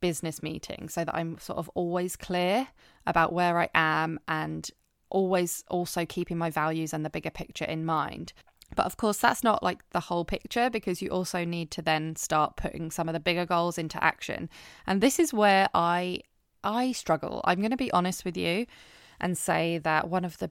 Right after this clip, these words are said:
biggest problems for me is being overwhelmed with so many ideas. And I think that this is just a thing that happens when you are a kind of a creative business owner. Like,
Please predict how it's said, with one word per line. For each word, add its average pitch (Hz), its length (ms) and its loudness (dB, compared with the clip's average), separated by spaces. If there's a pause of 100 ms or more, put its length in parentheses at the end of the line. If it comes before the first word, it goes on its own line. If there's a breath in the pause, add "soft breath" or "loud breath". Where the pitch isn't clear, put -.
(120)
biggest 185 560 -4 (100)
problems 175 380 -4
for 175 140 -4
me 170 320 0
is 208 100 -2
being 170 240 -2
overwhelmed 160 640 0
with 160 140 -6
so 160 260 0
many 156 220 -2
ideas. 156 480 -2
And 156 100 -4
I 160 60 -2
think 185 400 -4
that 180 160 -4
this 170 180 -4
is 160 120 -6
just - 240 -6
a 160 60 0
thing 135 500 -2
that 156 140 2
happens 143 500 -6
when 143 160 -2
you 147 260 -4
are 139 240 -2
a 139 60 -8
kind 143 260 -8
of 135 100 -8
a 147 60 -4
creative 143 500 -8
business 165 360 -4
owner. 180 280 0
Like, 160 300 0